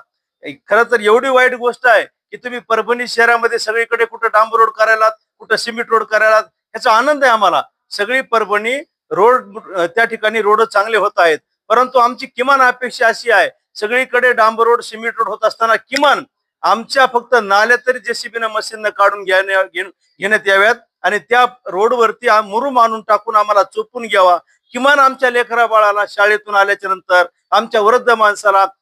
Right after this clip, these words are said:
घरी जाता येता येईल, एवढी तरी आमची सोय करावी, अशी आमची अपेक्षा आहे. आम्ही उन्हाळ्यामध्ये हे लोक कसं भागवायचे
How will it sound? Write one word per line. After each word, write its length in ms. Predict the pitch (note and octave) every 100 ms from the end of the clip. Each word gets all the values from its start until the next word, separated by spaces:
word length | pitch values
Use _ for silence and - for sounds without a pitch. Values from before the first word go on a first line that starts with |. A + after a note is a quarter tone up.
| _
घरी 280 | C3 G#3 B3+
जाता 360 | A3+ G#3+ G#3+ A3
येता 260 | G#3 G#3+
येईल, 240 | G#3 G#3+ G3+
एवढी 280 | A3 B3 C#4 C4+
तरी 100 | A#3+
आमची 280 | A3+ -
सोय 220 | G3 G#3 G3
करावी, 440 | G3+ F#3+ F#3+ F#3 - _
अशी 240 | F#3+ G3 A3+
आमची 280 | G#3 - F#3+
अपेक्षा 460 | F#3 G3 E3+ F#3+
आहे. 180 | E3 C#3+ - _ -
आम्ही 240 | G3+ A#3+
उन्हाळ्यामध्ये 640 | A#3+ B3 B3+ B3 A#3+ A#3+ B3
हे 100 | A#3+
लोक 240 | A#3+ -
कसं 300 | - A#3+ B3
भागवायचे 420 | A3 A#3 A#3 A#3